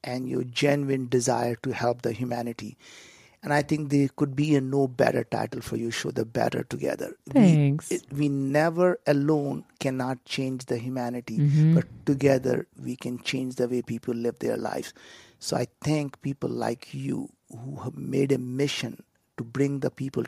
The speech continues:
Speaker 1: together to solve the problems instead of, uh, you know, just enjoying our own good life and letting other people suffer. So God bless you for what you do.
Speaker 2: Thank you. Ditto.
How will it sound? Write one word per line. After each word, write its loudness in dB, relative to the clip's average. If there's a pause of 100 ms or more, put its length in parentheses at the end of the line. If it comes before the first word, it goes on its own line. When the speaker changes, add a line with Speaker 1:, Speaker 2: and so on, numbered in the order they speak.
Speaker 1:
together 0
to -12
solve -4
the -6 (140)
problems -6 (460)
instead -4
of, -6
uh, -4 (100)
you -6
know, -10
just -6
enjoying -2
our -2
own -2
good -2
life -4
and -6
letting -6
other -4
people -8
suffer. -8 (460)
So -12 (400)
God 0
bless -4
you -12
for -10
what -8
you -14
do. -14 (160)
Speaker 2:
Thank 4
you. 4
Ditto. 10